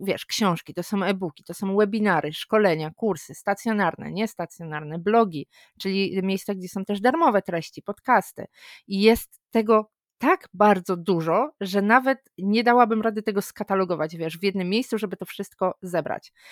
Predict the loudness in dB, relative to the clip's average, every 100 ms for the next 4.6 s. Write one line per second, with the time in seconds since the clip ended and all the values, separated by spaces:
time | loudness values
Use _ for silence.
0 | -20 -14 0 0 0 0 0 0 -4 -20
1 | -6 0 0 0 0 2 2 0 -4 -2
2 | -2 -2 0 0 -2 0 2 2 2 2
3 | -2 -10 -12 -10 -6 -6 -6 -8 -6 -4
4 | -4 -4 -4 -2 -4